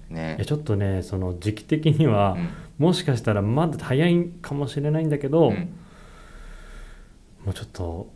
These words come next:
Speaker 2: ちょっと興奮気味に買いましたよ、もう。
Speaker 1: いや、僕もこれ買おうと思ってたのにな。
Speaker 2: <laughs> 言ってましたね。
Speaker 1: いや、今、今朝、いや、今朝っていうか、軽くはね、さすがに僕らも打ち合わせするんです。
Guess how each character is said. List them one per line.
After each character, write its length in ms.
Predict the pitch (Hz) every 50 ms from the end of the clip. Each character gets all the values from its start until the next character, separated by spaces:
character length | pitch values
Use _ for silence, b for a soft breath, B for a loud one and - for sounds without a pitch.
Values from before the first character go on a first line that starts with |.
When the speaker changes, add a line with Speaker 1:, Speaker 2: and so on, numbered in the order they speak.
| - - - - - - - -
Speaker 2:
ち 80 | - -
ょ 20 |
っ 20 | -
と 60 | -
興 160 | - - 95
奮 220 | 80 90 95 95 90
気 80 | 92
味 100 | 92 90
に 220 | 87 87 90 107 - b b b b b b b b b b b b b b b b - -
買 260 | - - - 92 92
い 40 | 90
ま 140 | 95 101 101
し 80 | -
た 100 | - -
よ、 120 | 82 80 80
も 420 | 76 76 76 73 73 - - - -
う。 40 | -
Speaker 1:
い 20 |
や、 180 | 82 - 50 - -
僕 240 | 80 78 - - 92
も 140 | 90 90 85
こ 180 | 87 - -
れ 80 | - 78 -
買 140 | - - - - 80
お 60 | 85
う 40 | 90 - - -
と 80 | -
思 160 | - 104 113
っ 20 | 113
て 120 | - -
た 140 | - - 139
の 120 | - -
に 40 | 131 - - 185 165
な。 60 | -
Speaker 2:
<laughs> 80 | 214 190
言 140 | - - -
っ 40 | -
て 200 | - 202 202 170
ま 160 | 156 190 185
し 140 | - - -
た 180 | - - 139
ね。 260 | 113 - 143 - - - - - - -
Speaker 1:
い 60 | 120
や、 160 | 90 82 - -
今、 400 | 101 104 101 104 95 - - - - - B B B B B 101 -
今 80 | 135
朝、 160 | 117 - 95 85
い 40 | 85 - - - - -
や、 80 | 110 -
今 40 | - -
朝 160 | 120 - - 85
っ 40 | 85
て 120 | - -
い 60 | 69
う 40 | 71
か、 200 | - - - - - B B B B B B B B B B B B B -
軽 260 | - - - 190 202
く 160 | - - 262
は 140 | 233 127 104
ね、 120 | 107 120
さ 140 | - - 95
す 140 | 95 - 110
が 80 | 110
に 60 | 104 104
僕 200 | 120 117 120 104
ら 80 | 85
も 100 | 73 73
打 40 | 78
ち 100 | 76 104
合 40 | 101
わ 40 | 98
せ 140 | 107 104
す 120 | - - 104
る 120 | 101 101
ん 40 | 87
で 80 | 69 -
す。 140 | - -